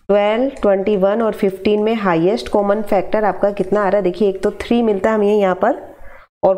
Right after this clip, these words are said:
कुछ भी common नहीं है, तो थ्री तो हमारे पास एचसीएफ़ होगा। तो देखिए, B और D जो है आपका यहाँ पर cancel हो जाता है। पहले number पे एचसीएफ़ था जो कि थ्री आ रहा है, तो B और D option cancel। अब हम निकाल लेते हैं एलसीएम, ट्वेल्व,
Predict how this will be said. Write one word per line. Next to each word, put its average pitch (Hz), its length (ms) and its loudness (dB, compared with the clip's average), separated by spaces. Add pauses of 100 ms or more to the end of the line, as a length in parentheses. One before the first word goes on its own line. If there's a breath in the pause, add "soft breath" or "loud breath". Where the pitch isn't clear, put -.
कुछ 208 200 -2
भी 247 100 2
common 226 300 0
नहीं 226 380 2
है, 233 140 0 (340 loud breath)
तो 190 80 2 (140)
थ्री 240 220 0
तो 277 120 2
हमारे 220 240 -2
पास 226 240 0
एचसीएफ़ 214 500 0
होगा। 220 220 0 (340 loud breath)
तो 190 80 0
देखिए, 196 260 0
B 226 520 0
और 202 220 4 (160)
D 220 220 0
जो 214 180 0
है 208 180 -2
आपका 196 360 0
यहाँ 185 240 2
पर 214 140 -2
cancel 185 400 0
हो 202 80 2
जाता 196 260 0
है। 269 140 0
पहले 196 280 0
number 190 300 0
पे 208 140 2
एचसीएफ़ 202 460 -4
था 240 160 0 (520 loud breath)
जो 175 100 2
कि 208 120 -2 (120)
थ्री 220 180 2
आ 214 120 2
रहा 220 120 0
है, 233 60 -4
तो 214 60 0
B 185 220 2
और 214 140 0
D 196 120 2
option 202 340 0
cancel। 190 500 2 (500 loud breath)
अब 226 100 2
हम 269 80 2
निकाल 220 340 2
लेते 196 200 2
हैं 381 60 -2
एलसीएम, 170 500 -2
ट्वेल्व, - 1120 -4